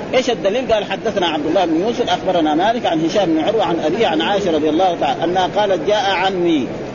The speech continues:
ها؟ ها؟ عمي من الرضاعة فاستأذن علي". عمي من الرضاعة فأبيت أن آذن له، يعني ما قلت: "ما تدخل عليه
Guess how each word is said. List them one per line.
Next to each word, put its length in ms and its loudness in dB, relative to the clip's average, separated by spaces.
ها؟ 320 2
ها؟ 180 0
عمي 200 2
من 100 4
الرضاعة 480 2
فاستأذن 580 -2
علي". 460 0
عمي 240 0
من 120 2
الرضاعة 420 2
فأبيت 380 0
أن 180 0
آذن 500 0
له، 120 2
يعني 200 -2
ما 60 2
قلت: 220 0
"ما 200 2
تدخل 260 0
عليه 240 2